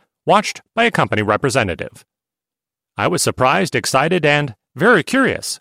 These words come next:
says Bratlian, a partner at NetTech, an I T services company in nearby Bellevue. Bratlian had encountered Scout, a delivery robot Amazon is testing in the area, including by ferrying real orders to customers.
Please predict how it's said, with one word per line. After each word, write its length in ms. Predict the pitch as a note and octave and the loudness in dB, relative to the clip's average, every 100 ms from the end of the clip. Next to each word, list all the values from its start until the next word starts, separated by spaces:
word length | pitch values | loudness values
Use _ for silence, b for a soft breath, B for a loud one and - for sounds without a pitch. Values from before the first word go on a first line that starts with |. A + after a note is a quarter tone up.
| _ | _
says 220 | - A#2+ F2 | -2 0 2
Bratlian, 560 | G#2 G2+ G#2+ C3 F3+ - _ _ _ | 0 0 0 -2 -4 -10 _ _ _
a 80 | - | -6
partner 380 | - D3 D3 C3+ | 0 0 2 0
at 140 | A#2+ | 0
NetTech, 580 | B2+ G3 - - D#2+ - _ _ _ - | 0 -2 -2 -6 -6 -10 _ _ _ -6
an 100 | F#2+ | -2
I 120 | F#2+ | -2
T 160 | G#2 | 0
services 440 | F#2+ G#2+ G2 A#2 G2+ | 0 0 0 -2 -2
company 380 | C3 A#2+ D3+ D#3+ | -2 -2 -2 -2
in 80 | |
nearby 380 | D#3 F#3 D#3 B2+ | 0 0 2 0
Bellevue. 540 | A2 G#2 E2+ E2+ D#2+ - _ _ _ _ _ _ _ _ _ | 0 0 0 -6 -8 -14 _ _ _ _ _ _ _ _ _
Bratlian 500 | A2 F#3+ A#3 A#2 G#2 G#2+ | 0 2 2 0 0 0
had 180 | C#3 | 0
encountered 580 | D#3+ D3 E3+ E3+ F3+ F3 - | -2 0 0 0 -2 -2 -8
Scout, 540 | - - A#3+ D#3+ - - _ _ _ _ - | -8 -4 -2 -2 -6 -20 _ _ _ _ -6
a 60 | |
delivery 380 | F#2+ G#2 A2+ A2 | -2 0 2 2
robot 340 | G2 A2+ A2+ | 2 2 2
Amazon 420 | A2+ B2+ A#2+ C#3 C#3 | 0 -2 0 0 0
is 140 | - | -2
testing 380 | F3 F3+ F3+ E3 | 0 0 0 0
in 80 | D3 | 0
the 120 | C#3+ | 0
area, 380 | F#3 A#2+ A#2 D3 _ _ _ | 2 2 0 -4 _ _ _
including 460 | A2 - C3 C3 G#2+ | -10 0 2 2 2
by 160 | G2+ | 0
ferrying 480 | - C3+ C#3+ C3+ A2+ | 2 2 4 2 0
real 200 | B2 G3+ | 2 2
orders 440 | G3+ G#3+ C#3 A2+ | 2 2 2 0
to 100 | - | -2
customers. 640 | E3+ C#3+ - D#2 C#2+ - | 0 0 -2 -10 -12 -16